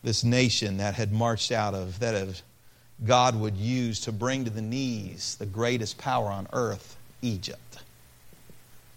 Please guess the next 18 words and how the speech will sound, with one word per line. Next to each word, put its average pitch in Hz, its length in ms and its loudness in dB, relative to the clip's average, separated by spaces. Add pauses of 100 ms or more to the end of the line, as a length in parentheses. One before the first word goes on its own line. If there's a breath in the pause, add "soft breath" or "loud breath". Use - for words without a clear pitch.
(440)
This 113 180 -2
people 127 580 4 (340 loud breath)
that 107 120 0
he 123 100 4
would 107 140 2
bring 131 300 4
through 139 160 2
the 110 80 2
wilderness 113 560 0
and 98 100 -10
through 131 120 -2
the 113 100 -4
Red 117 240 -2
Sea 135 300 -2
and 98 100 -6
the 104 60 -6
Jordan 107 440 -4
River, 110 360 -4